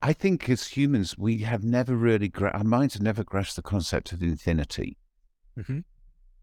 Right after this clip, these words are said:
Speaker 1: Of, you know, and I take pi as an example, uh, but, but,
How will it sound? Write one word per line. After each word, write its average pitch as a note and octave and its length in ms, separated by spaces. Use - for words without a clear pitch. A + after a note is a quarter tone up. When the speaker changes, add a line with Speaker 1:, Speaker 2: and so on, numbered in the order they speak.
Speaker 1:
Of, E2+ 320
you G2+ 100
know, D#2+ 180
and E2 120
I F2 220
take - 280
pi E2 380
as C#2 200
an C2+ 60
example, D2 800
uh, E2+ 80
but, E2+ 220
but, G2+ 240